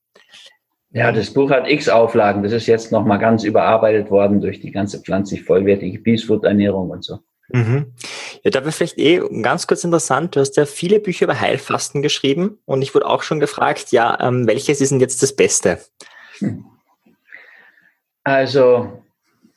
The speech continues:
Speaker 1: ähm, ich habe gerade eins geschrieben, Kurzzeitfasten, das ist der einfachste Einstieg, das kann man sicher sagen,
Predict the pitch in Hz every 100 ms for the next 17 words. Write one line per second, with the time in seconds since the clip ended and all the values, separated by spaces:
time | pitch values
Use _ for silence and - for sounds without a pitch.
0 | _ _ _ - - _ 127 120 117 110
1 | 107 104 98 90 78 82 120 - - 113
2 | 135 113 127 - 123 - 131 107 165 185
3 | 185 - 107 101 110 101 - 110 156 151
4 | - 143 175 147 - 117 107 107 - 90
5 | - 104 135 127 113 123 123 107 107 101
6 | 95 90